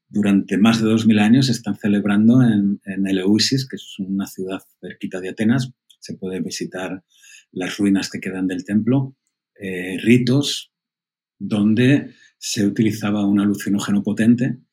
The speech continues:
eh, para inducir experiencias transformadoras, ¿no?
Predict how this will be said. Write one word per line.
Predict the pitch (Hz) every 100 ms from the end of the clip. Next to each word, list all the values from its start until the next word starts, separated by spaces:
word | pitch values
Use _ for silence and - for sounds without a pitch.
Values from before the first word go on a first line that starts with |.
| _ _ _ -
eh, | 98 92 90 90 87 82 85 82 82 78 _ _
para | - 98
inducir | 107 107 - 92 104 123
experiencias | 104 - 92 95 98 -
transformadoras, | - - 95 85 92 90 73 -
¿no? | 123 135 -